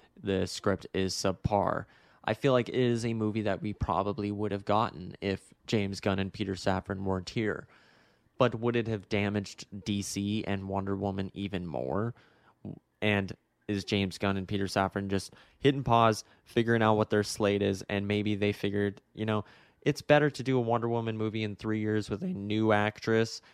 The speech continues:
and start a new trilogy that is going to tie in with a Justice League trilogy. And we can't do that with Gal Gadot when she's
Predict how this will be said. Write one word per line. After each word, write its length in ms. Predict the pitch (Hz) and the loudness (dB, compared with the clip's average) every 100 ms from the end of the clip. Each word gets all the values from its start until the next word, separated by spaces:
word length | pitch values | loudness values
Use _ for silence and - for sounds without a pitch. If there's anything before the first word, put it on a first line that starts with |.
| - | -8
and 420 | 98 101 98 95 | -2 0 2 0
start 340 | - - 107 101 | -4 0 0 0
a 100 | 101 | -4
new 280 | 98 98 107 | -2 -2 -2
trilogy 760 | - 95 95 92 - 92 104 - _ | -2 -2 -2 -4 -4 -4 -4 -8 _
that 200 | 107 101 | -2 0
is 160 | 98 98 | 0 -4
going 260 | - 101 98 | -2 -2 -2
to 240 | - 104 | -4 -4
tie 260 | 101 110 98 | -2 2 2
in 220 | 98 98 | 2 0
with 160 | 101 98 | -2 -2
a 220 | 98 98 | -2 -2
Justice 520 | 95 110 117 110 - | 0 0 0 -6 -8
League 180 | 90 87 | -8 -6
trilogy. 680 | - 82 65 65 - - - - - - _ - | -6 -4 -4 -8 -10 -12 -14 -20 -20 -20 _ -4
And 280 | 104 98 - _ | -2 -2 -4 _
we 140 | 110 110 | -2 -2
can't 340 | - 104 92 | -2 -2 -2
do 140 | 101 98 | -2 -2
that 200 | 87 92 | -2 -4
with 140 | - | -4
Gal 200 | 90 82 | -4 -4
Gadot 460 | - - 82 87 90 | -8 -6 -4 -4 -4
when 180 | 90 | -6
she's 400 | 98 - 95 92 | -8 -6 -6 -6